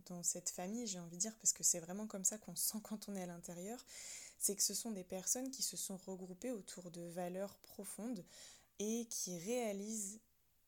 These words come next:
dans la matière l'activité qui les faisait rêver, leur activité de cœur, le truc qui les fait kiffer au plus profond d'eux,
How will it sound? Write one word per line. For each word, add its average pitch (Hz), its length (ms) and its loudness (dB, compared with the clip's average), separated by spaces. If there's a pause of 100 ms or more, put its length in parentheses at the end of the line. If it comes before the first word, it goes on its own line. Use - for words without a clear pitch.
(800)
dans 196 160 0
la 185 80 2
matière 185 360 2 (120)
l'activité 190 720 -4 (180)
qui - 200 0
les 180 160 -2
faisait 170 240 -2
rêver, 175 340 -2
leur 196 200 -4
activité 180 560 -6
de 175 140 -4
cœur, 247 320 2
le 175 80 -2
truc 226 220 -6
qui - 180 0
les 165 100 -4
fait 165 180 -8
kiffer 233 440 2
au 196 60 0
plus - 180 -6
profond - 420 -4
d'eux, 214 220 0